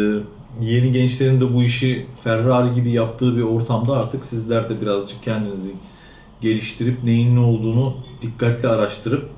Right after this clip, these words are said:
bizim de tabii ışık tutmamızla bilgilerinizi birleştirin.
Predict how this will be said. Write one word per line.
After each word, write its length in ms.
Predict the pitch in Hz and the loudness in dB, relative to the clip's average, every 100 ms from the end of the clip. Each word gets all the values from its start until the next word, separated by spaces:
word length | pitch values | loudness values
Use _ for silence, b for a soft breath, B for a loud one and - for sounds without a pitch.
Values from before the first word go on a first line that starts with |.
| - | -6
bizim 280 | 143 131 127 | -2 2 2
de 100 | 120 | 2
tabii 300 | 123 120 120 - | 0 -2 -4 -6
ışık 280 | 127 - 127 | -8 -8 -6
tutmamızla 680 | 131 123 123 104 98 127 - B B B B - | -8 -2 0 0 0 -2 -2 B B B B -4
bilgilerinizi 580 | 143 131 113 104 107 139 | 0 2 2 0 0 2
birleştirin. 520 | 135 120 117 110 98 | 2 2 0 -2 -6